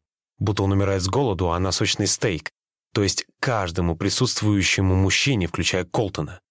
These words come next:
Если он не поумерит аппетита, я ему помогу.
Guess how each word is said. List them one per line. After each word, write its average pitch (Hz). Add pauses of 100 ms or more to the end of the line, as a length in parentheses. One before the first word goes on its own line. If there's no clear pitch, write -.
(320)
Если 110
он 120
не 120
поумерит 120
аппетита, 101
я 92
ему 92
помогу. 107